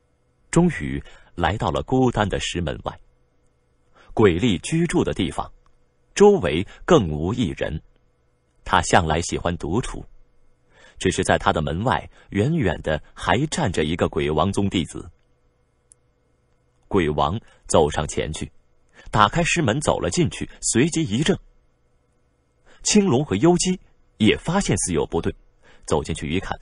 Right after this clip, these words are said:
却只见房间里空空如也，非但不见鬼力的身影，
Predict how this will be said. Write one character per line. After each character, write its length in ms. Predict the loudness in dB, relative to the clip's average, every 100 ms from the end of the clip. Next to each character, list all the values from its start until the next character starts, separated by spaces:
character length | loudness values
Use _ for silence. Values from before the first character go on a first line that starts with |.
| -12 -6
却 160 | -4
只 160 | -2 -4
见 180 | -4 -4
房 240 | 0 -2
间 200 | 0 -2
里 180 | -2 -8 -2
空 300 | 6 6 6
空 260 | 0 0
如 160 | 0 -2
也， 260 | -2 -8 -10 _ _ _ _ _
非 200 | 2 2
但 180 | 4 0
不 140 | 0
见 180 | 2 0
鬼 220 | 0 0
力 200 | 2 2
的 100 | 2
身 180 | 2 0
影， 260 | -2 -4